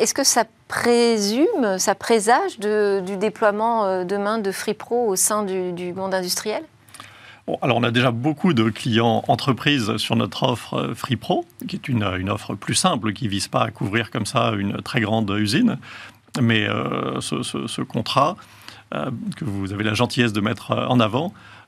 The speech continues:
Speaker 2: c'est effectivement, euh, ce qu'on aimerait développer avec des entreprises soit de cette dimension-là, soit des entreprises plus petites. Et il faut vraiment se dire que la cinq G, elle est à la portée même de petites entreprises. C'est pas forcément des investissements colossaux.
Speaker 1: Ouais.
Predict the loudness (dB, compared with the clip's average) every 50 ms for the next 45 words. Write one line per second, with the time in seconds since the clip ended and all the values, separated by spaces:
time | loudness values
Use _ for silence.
0 | -8 -4 -2 0 0 0 0 0 -2 -2 -2 -4 -2 0 0 0 2 2 0 0
1 | 0 -2 -4 -6 -4 -4 -2 0 0 0 2 2 2 2 2 0 0 0 0 0
2 | 2 2 2 0 0 0 -2 -2 -2 -4 -4 -2 0 0 0 0 0 0 2 2
3 | 4 4 2 0 -6 -12 -12 -8 -4 -4 -2 0 0 0 0 0 0 -2 -2 -2
4 | -2 -2 0 0 0 2 0 0 2 2 2 2 0 0 -2 0 0 0 0 0
5 | 0 -2 0 2 2 2 4 2 2 2 4 2 2 2 2 2 4 4 4 2
6 | 0 0 0 0 0 0 0 -2 0 0 2 2 2 0 0 0 0 0 0 2
7 | 0 0 0 -2 -2 -4 -6 -4 -2 -2 -2 -2 -4 -8 -16 -20 -20 -20 -20 -20
8 | -20 _ _ 4 4 4 4 4 2 2 0 0 0 0 0 0 2 2 0 0
9 | -2 -4 -6 -2 0 0 0 0 -2 -4 -4 -4 -4 -4 -4 -6 -4 0 2 2
10 | 2 2 0 0 -2 -2 -4 -4 -4 -4 -4 -2 -2 -2 0 0 2 2 0 0
11 | -2 -4 -4 -6 -6 -8 -8 -6 -6 -6